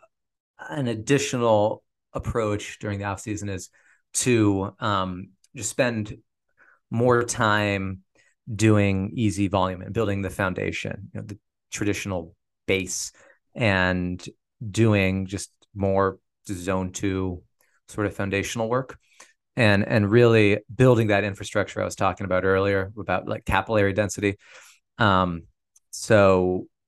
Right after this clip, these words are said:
the, uh, doing just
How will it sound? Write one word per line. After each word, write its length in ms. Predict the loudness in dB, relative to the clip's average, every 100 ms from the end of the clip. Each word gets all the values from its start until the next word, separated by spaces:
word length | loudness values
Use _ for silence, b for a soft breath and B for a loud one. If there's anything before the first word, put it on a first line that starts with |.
| _ _ _ _
the, 500 | -16 -2 0 0 0
uh, 240 | 0 0 -2 -8 _ _ _ -6
doing 480 | 6 8 8 4 -2 _ _ _ _ _ _
just 480 | -14 -12 -12 -16 -20